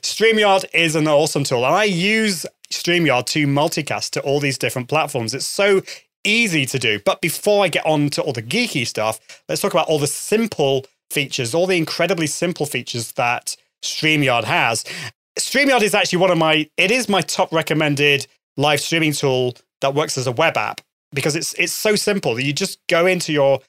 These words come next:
go to your browser and, uh, go to StreamYard. It's got a free account, and just works really easily for Mac and P C users. It's so incredibly simple to use. And you've got all these amazing features,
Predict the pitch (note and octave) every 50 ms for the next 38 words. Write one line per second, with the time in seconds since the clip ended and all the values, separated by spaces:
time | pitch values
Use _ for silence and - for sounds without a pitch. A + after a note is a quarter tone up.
0 | _ _ _ _ _ _ - F3 F#3 F#3 - F3 D#3 C3+ - D#3+ D#3 D3+ D#3 D#3
1 | D3 - A#2 B2 A#2 - _ _ _ _ _ _ _ C#3 C#3+ C#3 C#3 C3+ C3+ B2
2 | C3 B2+ B2+ A#2+ D#3 E3 D#3+ - D3+ - D3 C3+ C3 C3+ C3 C3+ C#3 - C3 B2
3 | - - C3+ B2+ B2+ - - - A3 A3 G#3 F3+ D#3 - - B2+ C3 E3+ G#3+ G3
4 | - - - _ _ _ - C#3+ D3 D3 D3 C#3+ C#3+ D3+ D3 - - G#3 F#3+ -
5 | F#3+ G3+ G3 G3 - - - - - - C#3+ B2+ F3 G#3+ A3 A3+ F3+ F#3+ F#3+ A3+
6 | A3+ - F3 C#3+ - C#3 C3 D3+ E3 F3+ - - - - F3 G3+ G3 - - G3
7 | F3+ E3 - D3+ C3 A#2 A2+ A2 G#2 G#2 A#2 E3 - - - C#3+ C#3+ - - G3+
8 | G3+ G3 F#3 - - D3 C#3+ - - F#3 F#3+ G3+ F3+ D#3+ D3+ - - C3 A#2 -
9 | A2+ - - A2+ A2 A2+ C#3+ F3 F#3 - C#4 B3 B3 C4 C4+ C4+ B3 F#3 F#3+ F3
10 | - E3+ D3+ E3 F3+ E3 D#3 D3+ D3 - G#3+ G3+ - - - A#2+ A#2 C3 -